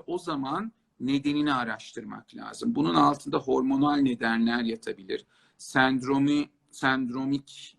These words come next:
bir takım problemler olabilir, o zaman hormonal tedaviler önerebiliyoruz. Yani penisi büyütecek bazı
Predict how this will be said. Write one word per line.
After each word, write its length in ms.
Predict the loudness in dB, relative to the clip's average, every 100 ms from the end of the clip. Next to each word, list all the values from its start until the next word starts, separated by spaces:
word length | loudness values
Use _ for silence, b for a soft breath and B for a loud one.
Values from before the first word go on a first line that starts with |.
| _
bir 160 | -14 -6
takım 320 | -6 -4 -4
problemler 640 | 0 0 2 2 4 2
olabilir, 480 | 0 -8 -6 -2 -2 -4 _ _ -2
o 100 | 0
zaman 260 | 2 2
hormonal 600 | 2 2 4 2 2 0
tedaviler 600 | 0 -2 0 0 0 -2
önerebiliyoruz. 920 | 0 0 2 0 -2 -2 -2 -4 -8
Yani 400 | -2 2 4 2 0 _ _
penisi 500 | 2 2 2 -2 -6
büyütecek 840 | -4 -6 0 2 4 6 4 2 -4
bazı 560 | 0 2 0 2 2